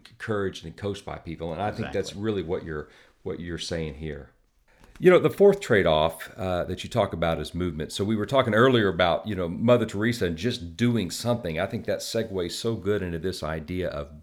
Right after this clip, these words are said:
Speaker 1: doing something in movement. And so instead of regressing back to easy street, you challenge readers to move forward with their God-given mission. Uh, what are some of the keys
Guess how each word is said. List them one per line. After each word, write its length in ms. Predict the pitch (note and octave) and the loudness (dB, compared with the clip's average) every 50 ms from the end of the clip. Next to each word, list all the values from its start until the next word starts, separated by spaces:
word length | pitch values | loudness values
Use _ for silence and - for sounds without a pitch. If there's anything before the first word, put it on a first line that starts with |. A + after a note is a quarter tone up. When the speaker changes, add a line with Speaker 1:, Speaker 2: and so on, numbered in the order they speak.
| - _ _ _ | -20 _ _ _
Speaker 1:
doing 360 | - A#2 B2 A2+ G2+ F2 D#2 | -4 -2 -2 -2 -2 -4 -6
something 580 | - - - A#2 A2+ G2 - - D2+ C#2+ C2 - - - - - - _ - | -8 -6 -2 -2 -2 -2 -2 -6 -8 -10 -10 -14 -18 -20 -20 -20 -20 _ -6
in 180 | F2 F2+ F2+ F#2 | -4 -2 0 0
movement. 420 | G#2 A2 F#2 E2 D#2+ D2 C#2+ - - - - - _ - | 2 0 0 0 -2 -4 -6 -8 -14 -20 -20 -20 _ -6
And 100 | G#2 G2+ | -4 -2
so 160 | - C#3 B2 | 2 2 4
instead 300 | A#2 A2 - - F3+ F3+ | 2 2 2 2 2 2
of 80 | D#3+ B2+ | 4 2
regressing 580 | A#2+ G#2+ - B2+ C3 B2 B2 - G#2+ G2+ F2 | 2 2 4 4 4 4 4 0 -2 -2 0
back 240 | F#2+ G#2 G#2+ A2+ A2+ - | 0 2 2 0 0 -2
to 80 | D3 | -4
easy 440 | - - G#2+ A2+ - - - F#2 D#2+ | -2 0 0 0 0 0 -2 -6 -6
street, 520 | - - - - D2 C#2 C2+ C#2 - - _ _ _ _ - - _ - | -6 -8 -8 -8 -8 -8 -8 -8 -10 -12 _ _ _ _ -20 -20 _ -6
you 200 | A#2 D#3 G#3+ A3 | 0 2 2 2
challenge 580 | A3 - - E3 D3 C3 A#2+ A2 G#2 G2 E2+ F2 | 0 -2 -2 -2 0 0 0 0 0 -2 -2 -4
readers 440 | F2 G2 G2+ G2+ F2+ F#2+ F#2 - - | -2 -2 0 0 2 0 0 -2 -2
to 120 | - F#2+ | -4 -2
move 220 | F#2+ F#2+ F2+ E2 - | -2 -2 -2 -4 -6
forward 640 | - - B2 A2+ A2 G2 E2+ D2 D2+ D2 - - - | -6 -4 -2 0 0 0 0 0 -2 -4 -8 -8 -4
with 160 | G2+ F#2+ - | -4 -2 0
their 140 | F#2+ F2+ E2+ | 0 -2 0
God-given 800 | E2 F#2+ G2 G#2 A2 G2 F2+ F2+ G#2 G2 D#2+ E2 D#2 D2+ D#2 D#2+ | 0 0 2 2 0 0 0 0 0 0 2 0 0 0 0 -2
mission. 480 | E2+ D#2+ - - D#2 C#2+ A#1+ A#1 - - _ _ _ _ _ _ _ _ - | -2 -2 -4 -6 -6 -8 -10 -12 -16 -18 _ _ _ _ _ _ _ _ -10
Uh, 160 | - F#2 F#2 F2+ | -6 -6 -4 -4
what 240 | F#2+ C3 G#3 A3+ | -4 -4 -2 0
are 80 | C4 A3+ | 0 0
some 160 | - - G3+ | 0 0 -2
of 60 | C3+ | -2
the 40 | F#2+ F#2+ | -2 -4
keys 840 | - - - - C3 C3 B2 G#2+ G2 F#2+ F2 E2 - - - | -6 -6 -4 -2 0 2 2 2 0 -2 -4 -6 -10 -12 -14